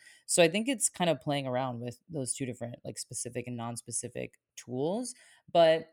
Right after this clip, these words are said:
this is the interesting thing of why I almost started veering away from teaching manifestation is I don't have a three-step process or, like,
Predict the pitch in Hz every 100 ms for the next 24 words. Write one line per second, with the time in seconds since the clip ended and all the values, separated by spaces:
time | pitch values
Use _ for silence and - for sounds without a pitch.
0 | _ _ - 156 147 220 277 196 180 180
1 | 175 151 - 139 139 117 117 127 139 -
2 | 131 139 - 147 139 123 117 123 135 127
3 | 120 123 127 165 160 175 180 180 185 185
4 | 196 - 202 - 233 233 160 156 147 -
5 | - - - _ - 147 165 254 285 -
6 | 131 139 175 175 160 147 139 - _ _
7 | _ - - - 151 151 156 - 220 214
8 | - 196 247 - 202 156 143 165 160 151